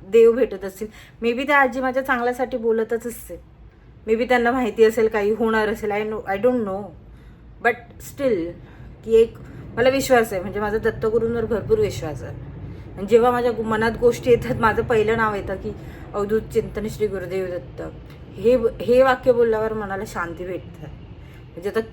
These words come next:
प्रत्येकाचे एक, अ, श्रद्धास्थान असतं, प्रत्येकाचा एक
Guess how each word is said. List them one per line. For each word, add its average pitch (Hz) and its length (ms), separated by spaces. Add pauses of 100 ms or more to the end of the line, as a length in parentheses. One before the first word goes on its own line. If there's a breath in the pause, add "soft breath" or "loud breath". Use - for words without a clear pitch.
(500)
प्रत्येकाचे 254 580
एक, - 340
अ, 208 240
श्रद्धास्थान 226 840
असतं, 220 300
प्रत्येकाचा 214 600
एक 220 240